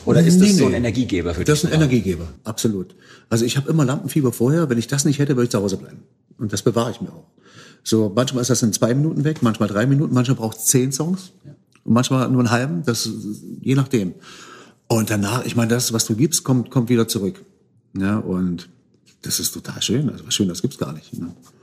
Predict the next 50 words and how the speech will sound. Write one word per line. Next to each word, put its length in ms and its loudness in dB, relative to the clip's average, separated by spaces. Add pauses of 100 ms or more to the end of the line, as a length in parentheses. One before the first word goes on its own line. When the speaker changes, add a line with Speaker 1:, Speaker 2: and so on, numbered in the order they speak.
(240)
Speaker 1:
Also 160 4
Speaker 2:
Ja. 60 4
Speaker 1:
wer 120 4
hat 100 -6
es 100 -8
denn 120 -6
schon 160 -10
bei 100 0
seinem 200 -2
Speaker 2:
Und 120 4
für 80 0
Speaker 1:
Beruf? 120 4
Speaker 2:
mich 140 4
ist 120 0
es 100 -2
auch 140 -6
keine 240 -2
Arbeit. 320 -4
Und 80 -6
wenn, 240 2
ganz 180 0
Speaker 1:
Ja. 60 -4
Speaker 2:
ehrlich, 220 0
wenn 100 2
ich 160 -8
Bands 220 2
immer 200 0
höre, 260 2
so 100 2
im 160 0
Backstage, 520 2 (300)
„Oh, 140 6
wir 60 6
müssen 200 4
jetzt 140 2
arbeiten.“ 500 -4 (440)
Weißt 180 -2
du 60 2
was? 160 -2
Bleibt 260 -2
zu 120 -6
Hause, 240 2
ihr 80 -8
Pfeifen. 420 -8 (160)
Speaker 1:
Ja. 120 -12 (220)
Speaker 2:
Ich 160 -4
hasse 200 2
so 80 -2
einen 80 -6
Spruch. 180 -8